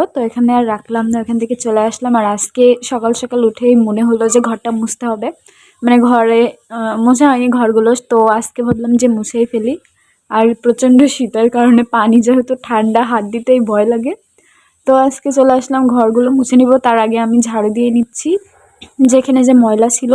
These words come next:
সেগুলো সব ঝাড়ু দিয়ে নিচ্ছি। সকালে অবশ্য ঝাড়ু দেওয়া শেষ, তো এখন এগারোটা বাজে, আহ, সাড়ে এগারোটা বাজে, তো এখন ঘরগুলো মুছে নিব, তার জন্য আগে ঝাড়ু দিয়ে নিই। আর ইরামণি এদিকে সাইকেল নিয়ে খেলছিল, আর আপু এদিকে আজকে মেশিনে একটু কাজ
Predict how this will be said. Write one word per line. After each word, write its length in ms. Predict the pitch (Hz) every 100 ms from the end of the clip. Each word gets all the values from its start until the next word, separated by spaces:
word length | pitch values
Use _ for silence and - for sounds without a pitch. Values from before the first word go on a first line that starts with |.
| 381
সেগুলো 360 | - 226 233 226
সব 160 | 240 226
ঝাড়ু 200 | 233 214 214
দিয়ে 120 | 240
নিচ্ছি। 220 | 247 - 403 _ _ _ -
সকালে 280 | 285 277 302
অবশ্য 220 | 311 311 285
ঝাড়ু 180 | 269 233 233
দেওয়া 160 | 240
শেষ, 300 | 247 240 220 - _ _ _ _
তো 40 | - 226
এখন 140 | 233 262 226
এগারোটা 360 | 220 240 247
বাজে, 400 | 262 214 202 240 330 - 226
আহ, 320 | 214 214 214 214
সাড়ে 220 | 254 233
এগারোটা 300 | 233 247 247
বাজে, 300 | 254 220 214 226
তো 100 | 226 214
এখন 220 | 202 240 240 247 240
ঘরগুলো 300 | 240 226 240
মুছে 260 | 247 226 247
নিব, 120 | 226 214 302 - _ -
তার 140 | 226
জন্য 200 | 220 226 262
আগে 220 | 262 254 349 277
ঝাড়ু 220 | 262 220
দিয়ে 200 | 202 196
নিই। 100 | 196 226 _ _ -
আর 60 | 233
ইরামণি 320 | 247 262 285
এদিকে 260 | 285 262 302
সাইকেল 380 | 285 240 208 233
নিয়ে 180 | 240 247
খেলছিল, 480 | 254 262 214 - 233 226 359 _ _ _ _ _ _
আর 160 | 233 220 -
আপু 300 | 226 214 262 269
এদিকে 320 | 262 240 269
আজকে 340 | 262 254 - 254
মেশিনে 360 | 240 233 254 254
একটু 120 | 247
কাজ 220 | 262 226